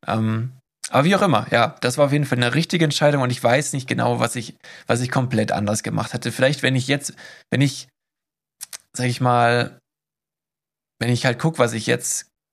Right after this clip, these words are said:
kann und mache, dann bin ich eigentlich echt sehr glücklich damit. Aber was ich anders gemacht hätte, diesem ganzen Werdegang ist auf jeden Fall, ich hab mich halt selbstständig gemacht an einem Punkt,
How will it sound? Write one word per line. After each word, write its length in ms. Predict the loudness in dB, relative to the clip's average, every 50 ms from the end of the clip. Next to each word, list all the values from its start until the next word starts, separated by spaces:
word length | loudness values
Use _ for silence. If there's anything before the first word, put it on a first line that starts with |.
| _ _ -8
kann 420 | -2 0 0 2 2 2 0 0
und 180 | 0 -2 -2 0
mache, 560 | 2 2 0 0 0 -2 0 0 0 -2 -4 -10 -20 _ _ _ _ _ _ _ -6
dann 160 | -4 -4 0
bin 120 | 0 0 2
ich 220 | 2 0 0 -2
eigentlich 500 | -2 -2 -2 0 0 -2 -2 -2 -6 -16 _ _ _ _ _ -6
echt 260 | -4 -4 -4 -4 -8
sehr 300 | -10 -10 -8 -4 -4 -4
glücklich 380 | 0 0 -2 0 0 -2 -2 0
damit. 360 | -2 -2 -2 -2 -2 -2 -2
Aber 260 | -2 2 2 2 2
was 160 | 2 0 0 -2
ich 160 | -4 -2 -2
anders 280 | 0 0 0 -2 -2
gemacht 320 | -6 -4 -4 -4 -4 -2 -4
hätte, 220 | -4 -2 -2 -2
diesem 240 | -2 -2 -6 -6 -2
ganzen 420 | 0 0 0 0 -2 -2 -2 0
Werdegang 480 | 2 2 2 2 0 0 0 0 0 0
ist 100 | -2 -4
auf 140 | -6 -6 -4
jeden 160 | -2 0 0
Fall, 280 | 0 2 2 2 2 0 -4 -12 -16 -18 -20 -20 _ _ _ -20 _ _ -8
ich 140 | -2 0 0
hab 100 | 0 2
mich 140 | 0 0
halt 120 | 0 -2 0
selbstständig 500 | -2 -2 -2 -2 -2 0 0 0 0 0
gemacht 280 | 0 2 2 0 0 -2
an 80 | -2
einem 120 | -2 -4 -2
Punkt, 340 | -2 0 2 2 0 -2